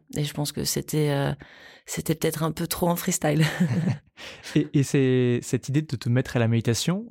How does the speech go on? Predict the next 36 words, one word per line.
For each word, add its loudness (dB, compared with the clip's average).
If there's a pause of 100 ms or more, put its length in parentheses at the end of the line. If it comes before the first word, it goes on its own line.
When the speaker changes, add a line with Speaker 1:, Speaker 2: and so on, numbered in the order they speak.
Speaker 2:
euh, 2
elle 2
est 4
venue 2
d'où ? 2
C'est -2
quelqu'un 2
qui -10
t'a 0
conseillé ? 0
Tu -4 (460)
t'en 0
as 4
entendu 0
parler ? 2
C'est -2
un 2
autre 0
joueur, 2
une 0
autre -2
joueuse ? -2
C'est -8 (420)
Speaker 1:
Alors 0
déjà, 2
ça 0
faisait 0
un 0
petit 0
moment 4
que -2
j'entendais, 2
euh, 2
Novak 0
Djokovic, -2
euh, -2